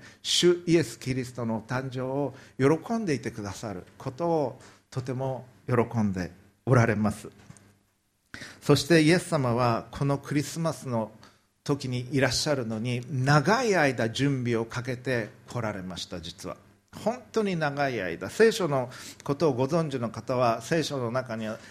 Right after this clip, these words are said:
一番最初の本を創世記、ジェネシスというふうに言います。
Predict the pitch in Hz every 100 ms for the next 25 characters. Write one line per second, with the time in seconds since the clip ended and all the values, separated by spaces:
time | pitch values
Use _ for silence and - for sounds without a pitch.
0 | - - 202 208 185 180 180 170 151 156
1 | 123 92 - - 185 196 - 214 185 -
2 | - - 117 104 170 196 165 - 110 -
3 | 101 101 98 113 104 110 147 110 - -
4 | _ _ - 123 104 98 -